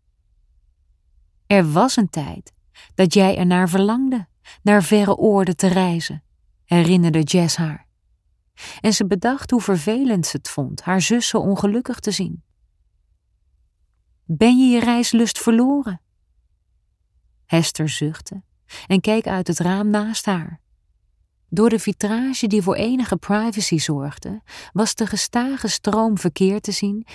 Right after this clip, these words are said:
die aan de stadswoning in Mayfair voorbijtrok. Maar Jess werd volledig in beslag genomen door het beeld van haar zus.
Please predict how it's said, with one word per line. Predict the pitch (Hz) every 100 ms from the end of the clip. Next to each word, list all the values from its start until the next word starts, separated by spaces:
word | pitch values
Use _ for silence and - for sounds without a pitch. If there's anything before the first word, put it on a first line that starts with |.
| - _
die | 208
aan | 214 226
de |
stadswoning | 208 - 240 - - 160 151 160 175
in | 196 185
Mayfair | 208 226 226 - 123 135
voorbijtrok. | 190 170 208 226 - 170 - _ _ _ _ _ _ _ _
Maar | - 165
Jess | 143 165 160 160
werd | 151 147 143
volledig | - 151 156 175 180 151
in | 151
beslag | 143 - 180 180
genomen | - 151 135 135 - - - - -
door | 196
het | 196 147
beeld | 208 240 277
van | - 208
haar | 196
zus. | 175 247 202 -